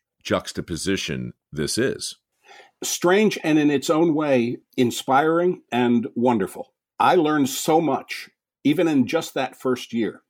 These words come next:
Speaker 2: I was blessed because as part of the shows, part of each three-hour show each week, we ran in conjunction with the state departments of tourism, anywhere between six and eight, two to three minute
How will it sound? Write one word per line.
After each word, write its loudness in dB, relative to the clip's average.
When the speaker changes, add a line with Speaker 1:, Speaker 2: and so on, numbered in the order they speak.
Speaker 2:
I 0
was 0
blessed -4
because -4
as -6
part 2
of 0
the -2
shows, 0
part 0
of -8
each -6
three-hour 0
show -2
each -6
week, -6
we 0
ran 2
in 2
conjunction -2
with 0
the -10
state -4
departments -6
of -14
tourism, -2
anywhere 2
between 0
six -4
and -2
eight, -4
two -2
to 0
three -4
minute 2